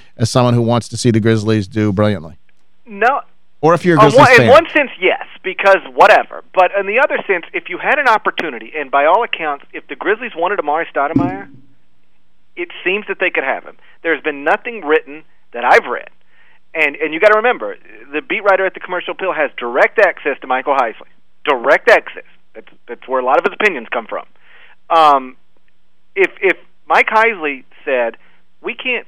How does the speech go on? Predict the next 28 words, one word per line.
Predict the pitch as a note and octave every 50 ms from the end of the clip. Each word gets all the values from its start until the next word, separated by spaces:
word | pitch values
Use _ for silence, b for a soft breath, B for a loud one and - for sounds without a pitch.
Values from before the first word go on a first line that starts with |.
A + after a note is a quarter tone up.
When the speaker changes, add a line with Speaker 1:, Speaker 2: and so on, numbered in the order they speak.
| - -
Speaker 2:
sign | F3+ F3 A3 B3 A3+
the | G3+
guy | F3+ F3+ F3+
long | F3+ E3+ F3+ F3 F3 -
term, | - G#3+ A#3 A3 G3 F3+ - -
I | - E3+
don't | G#3+ A#3+ A3
know | F#3 F#3+
what | F3 F#3 F3+
everybody's | F#3 F3 E3+ E3+ E3 E3
talking | - - A#3+ B3+ - F#3+
about. | D3 A#2+ G#2+ E2+ - -
Unless | C#3+ D#3+ G3+ A3+ -
people | - A#3 G3+ G#3
want | G3 G#3+ F#3+
me | G3 F#3+
to | D3+
rent | C3 D3+ F3+ G3+
him | G#3+ G3+
for | F3+ F3+ E3+
a | E3+
year | F#3 G3+
and | F#3+ E3+
a | D#3+
half, | F#3+ A#3 B3 A3 G3 F#3 - b b b b
they're | G3
crazy." | F#3 - A#3+ C4+ C4 G3+ C3+ A#2 - B B B B B B B B B - - - - - - -
I | D3+ F#3 A3+